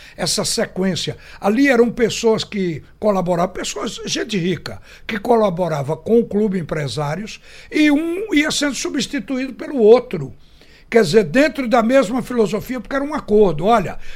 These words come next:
quando terminar a gestão de Vanildo Aires, será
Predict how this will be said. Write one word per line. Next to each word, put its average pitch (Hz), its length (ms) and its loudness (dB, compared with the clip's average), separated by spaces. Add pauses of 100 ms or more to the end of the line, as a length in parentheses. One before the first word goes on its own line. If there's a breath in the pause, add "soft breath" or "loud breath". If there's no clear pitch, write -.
(120 loud breath)
quando 220 280 0
terminar 226 500 -2
a 190 40 0
gestão 180 480 -6
de 160 200 -6
Vanildo 165 460 -2
Aires, 208 300 -2 (220 soft breath)
será 202 720 2